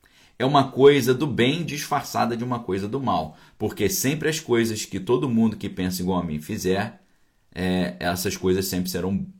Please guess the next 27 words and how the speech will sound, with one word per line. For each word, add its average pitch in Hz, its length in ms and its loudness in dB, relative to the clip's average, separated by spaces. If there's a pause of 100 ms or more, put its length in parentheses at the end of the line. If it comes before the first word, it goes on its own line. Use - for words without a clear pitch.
(140)
boas, 87 640 -2 (220)
porque 87 240 -6
o 90 100 -4
fim 110 300 -4
é 85 60 -4
bom. 73 340 -8 (500)
Então, 117 200 0
o 127 40 -2
que 143 140 -8
que 147 100 -4
é 143 60 2
o, 104 640 2
a 80 80 0
postura 98 360 -2
maquiavélica? 87 800 -2
É 80 280 -6 (300)
os 90 200 -2
fins 110 300 -2
justificam 110 580 -6
os 127 120 -6
meios, 82 480 -6 (340)
entenderam? 123 460 -2 (800)
Os 113 180 -2
fins 110 320 -2
justificam 101 500 -8
os 123 100 -6
meios. 76 440 -8